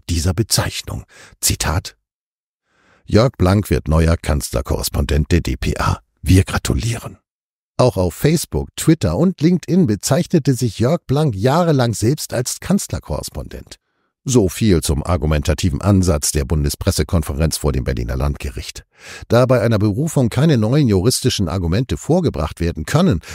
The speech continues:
darf man gespannt sein, was sich die Gegenseite einfallen lässt, um die vom Landgericht in der Urteilsbegründung angeführte Grundrechtsbindung sowie die Verweise völlig pauschal,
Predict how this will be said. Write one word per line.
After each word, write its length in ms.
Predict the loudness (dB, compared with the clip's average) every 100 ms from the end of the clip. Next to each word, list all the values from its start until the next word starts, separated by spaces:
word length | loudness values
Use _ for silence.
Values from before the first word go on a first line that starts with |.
| -4
darf 220 | -2 0
man 120 | -2 0
gespannt 460 | -2 0 0 2
sein, 400 | 2 2 2 2
was 160 | 0 0
sich 160 | -2
die 120 | -2 0
Gegenseite 640 | 2 2 2 0 -2 -2
einfallen 560 | -2 0 0 2 2
lässt, 320 | 2 2 2 2
um 240 | 2 2
die 180 | 0 -2
vom 220 | -2 0
Landgericht 640 | 0 0 0 2 0 0
in 100 | -4
der 140 | -2 2
Urteilsbegründung 1000 | 2 2 0 -2 -4 0 2 4 2 0
angeführte 680 | 0 0 0 0 -2 -2
Grundrechtsbindung 920 | 2 2 2 -2 -4 -2 0 2 2 0 -6 -2
sowie 380 | 2 4 4 4
die 160 | 0
Verweise 560 | 2 2 2 2 0 -2
völlig 380 | 0 0 0 -2
pauschal, 500 | -4 0 2 2